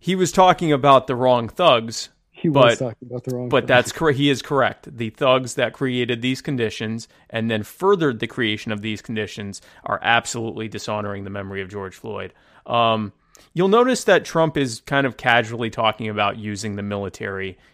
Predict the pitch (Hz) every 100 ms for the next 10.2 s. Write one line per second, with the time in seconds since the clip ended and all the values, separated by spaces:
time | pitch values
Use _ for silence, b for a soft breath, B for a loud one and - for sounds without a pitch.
0 | _ - 101 92 98 101 101 95 98 95
1 | 92 - - - _ _ _ _ _ -
2 | 110 - - 107 - 107 98 - 107 101
3 | 98 - - _ _ _ _ _ - 101
4 | 98 104 101 95 107 104 - 104 101 -
5 | 98 92 104 95 98 98 - - - 131
6 | 127 - - _ _ _ _ _ _ _
7 | - 113 - 123 113 110 107 98 - _
8 | _ _ - - 107 101 - - - -
9 | - _ _ _ _ - - 117 101 -
10 | -